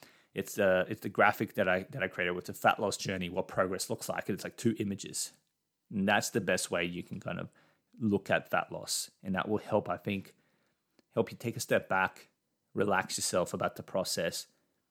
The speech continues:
and maybe, just maybe, that will make fat loss easier for you. So yeah,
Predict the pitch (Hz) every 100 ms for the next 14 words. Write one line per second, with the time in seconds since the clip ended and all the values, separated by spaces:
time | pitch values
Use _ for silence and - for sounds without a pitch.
0 | _ _ 98 98 95 101 95 110 - 101
1 | 95 92 95 - _ 85 80 90 85 82
2 | - _ - - 87 73 - - - 95
3 | - - - - - - _ _ _ _
4 | _ _ _ _ _ - 98 110